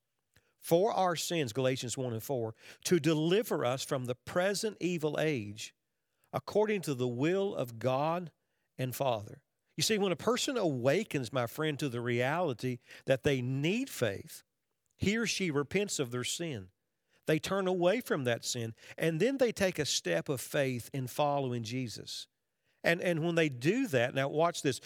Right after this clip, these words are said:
the Christian life becomes a life of not only faith, but it becomes a life of focus. So you have to be in faith before you can grow in faith. And watch this, if you get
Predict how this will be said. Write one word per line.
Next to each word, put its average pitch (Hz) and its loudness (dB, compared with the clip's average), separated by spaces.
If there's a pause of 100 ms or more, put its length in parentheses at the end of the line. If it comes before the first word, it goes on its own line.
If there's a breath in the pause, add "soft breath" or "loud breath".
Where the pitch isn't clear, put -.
(160 loud breath)
the - 2
Christian 214 -2
life 151 0
becomes 131 -2
a 143 -4
life 127 0
of 117 -4
not 135 -2
only 123 -4
faith, 156 -2 (920)
but 151 4
it 170 2
becomes 156 -2
a 156 0
life 135 0
of 139 -4
focus. - -6 (260 loud breath)
So - 0
you 165 0
have 170 2
to 170 -2
be 156 0
in 208 0
faith 123 -2 (260 soft breath)
before 160 2
you 143 0
can 120 -4
grow 156 0
in 131 -2
faith. - -8 (280 loud breath)
And 160 2
watch 180 0
this, 143 -2
if 156 -2
you 190 -2
get 160 0